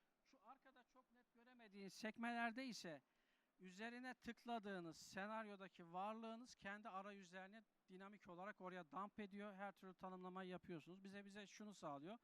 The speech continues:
Yeni bir model geliştirdiğin zaman şu tool'la bir derleme ihtiyacınız yok. O arayüzleri direkt oraya bağlamış oluyor. Benim söyleyeceklerim bu kadar. Teşekkür ederim.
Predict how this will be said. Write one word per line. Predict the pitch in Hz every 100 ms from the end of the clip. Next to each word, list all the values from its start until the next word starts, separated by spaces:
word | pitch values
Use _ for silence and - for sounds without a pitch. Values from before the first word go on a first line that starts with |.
| - - - _
Yeni | 180 208 220
bir | 214
model | 202 196 208 202
geliştirdiğin | 190 196 - 190 180 202
zaman | 175 147 170 214 _ - - _ _ -
şu | 269
tool'la | - - 214 196 208 220 175
bir | 190 208 - - _ _ _ _ _
derleme | 175 190 196 196 196
ihtiyacınız | 170 185 180 160 175 165 156
yok. | 156 127 156
O | 165
arayüzleri | 185 180 156 156 170 170
direkt | 170 165
oraya | 165 143 147 175 - _ _ _
bağlamış | 151 151 147 139 -
oluyor. | 117 120 175 214 _ _ _ _ _ _
Benim | 180 180
söyleyeceklerim | 190 180 175 175 - 175 175
bu |
kadar. | - 151 175
Teşekkür | - 156 151 -
ederim. | 131 107 98